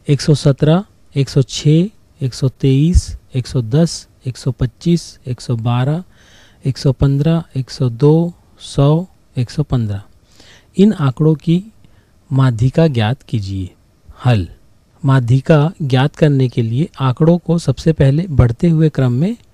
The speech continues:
रखना होगा। सौ, एक सौ दो, एक सौ छः, एक सौ दस, एक सौ बारह, एक सौ पन्द्रह, एक सौ पन्द्रह, एक सौ सत्रह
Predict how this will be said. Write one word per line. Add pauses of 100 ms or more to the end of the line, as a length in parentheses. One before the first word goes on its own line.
(320)
रखना
होगा। (840)
सौ, (300)
एक
सौ
दो, (260)
एक
सौ
छः, (180)
एक
सौ
दस, (140)
एक
सौ
बारह, (240)
एक
सौ
पन्द्रह, (880)
एक
सौ
पन्द्रह, (280)
एक
सौ
सत्रह